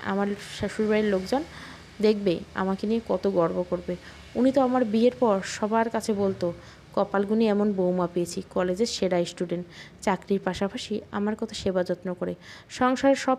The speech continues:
কাজ একা হাতে সামলায়, আরও কত কী।" কি জানি, আল্লাহ জানে তোর কপালে কি আছে। মা, আমি তো কোনো অন্যায় করিনি,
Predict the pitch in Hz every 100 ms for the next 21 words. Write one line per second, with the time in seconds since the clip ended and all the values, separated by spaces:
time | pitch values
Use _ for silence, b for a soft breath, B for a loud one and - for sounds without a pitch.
0 | - 254 254 240 - 220 240 226 240 226
1 | 214 208 185 175 B B B B 185 196
2 | 208 185 185 180 170 165 - B B B
3 | - - - - - - - - - B
4 | B B B 277 285 294 311 - 202 202
5 | 208 196 196 247 - B B 202 190 196
6 | 196 196 196 208 196 262 277 - B B
7 | _ 233 214 185 196 214 220 226 196 180
8 | 196 202 185 190 226